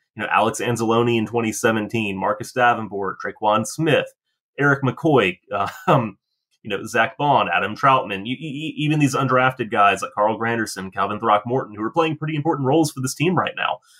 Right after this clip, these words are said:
Uh, all of them are, all of those are players that the Saints met with at the Senior Bowl. That's when they were introduced to them. That's when they got on their radar. Uh, even this past year, Trevor Penning, their first round pick,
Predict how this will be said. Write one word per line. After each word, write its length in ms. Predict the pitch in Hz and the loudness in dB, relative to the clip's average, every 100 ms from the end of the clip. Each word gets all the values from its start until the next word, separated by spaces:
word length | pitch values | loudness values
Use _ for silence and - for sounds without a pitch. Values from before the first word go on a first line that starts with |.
| - | -6
Uh, 80 | 143 - - | -4 -4 0
all 160 | 143 190 | 2 2
of 80 | 135 | 2
them 300 | 127 127 - | 0 0 -2
are, 200 | 123 123 | -2 -2
all 200 | 104 156 | 2 2
of 80 | 185 | 2
those 240 | 131 120 117 | 2 0 0
are 180 | 110 | -4
players 360 | - 120 110 104 | 0 2 2 0
that 80 | - | -6
the 80 | 107 | -10
Saints 400 | - 110 107 - | -4 -4 -4 -6
met 200 | 110 117 | -2 0
with 140 | 135 131 | 0 0
at 100 | 123 | -2
the 80 | 135 | -2
Senior 320 | 131 123 117 | -2 -2 -2
Bowl. 240 | 113 113 | 0 0
That's 160 | - - | 0 -4
when 80 | 113 | -4
they 60 | |
were 140 | 113 113 | -2 -2
introduced 420 | 120 123 113 - | -4 -2 -2 -4
to 60 | 101 | -2
them. 320 | 110 107 104 _ - | 2 2 0 _ -6
That's 140 | - | -4
when 80 | 113 | -2
they 80 | 110 | 0
got 160 | 110 | 2
on 120 | 107 98 | 2 2
their 100 | 95 | 2
radar. 480 | 98 95 - 69 - _ _ 101 | 4 2 -2 -8 -16 _ _ 0
Uh, 100 | 101 | 4
even 260 | 139 139 135 | 6 6 6
this 160 | 127 | 4
past 380 | - 127 131 - | 0 0 0 -2
year, 260 | 123 107 85 | -6 -6 -4
Trevor 280 | - 120 127 | 0 0 0
Penning, 240 | 147 117 | 0 -2
their 120 | 95 - | -4 -4
first 300 | 131 135 135 | 0 0 2
round 360 | 131 127 117 | 0 0 0
pick, 260 | 135 - | 0 0